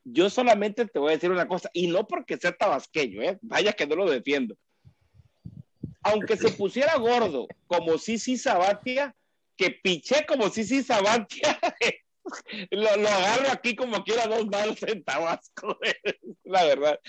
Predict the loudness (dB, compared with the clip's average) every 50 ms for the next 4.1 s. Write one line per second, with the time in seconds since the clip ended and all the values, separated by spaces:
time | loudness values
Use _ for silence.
0 | -18 -16 -16 -16 -14 _ 0 0 2 2 2 2 2 0 2 2 2 2 2 2
1 | 2 2 2 2 2 0 -2 -2 0 2 2 0 0 0 -2 -2 -2 -2 -2 -2
2 | -2 -2 -2 -2 -6 -10 -10 -10 -10 -12 -10 -6 -2 -2 0 0 0 0 -2 -2
3 | -4 -4 -4 -4 -6 -6 _ -4 -4 -4 -4 -2 -2 -2 -2 0 4 4 4 4
4 | 4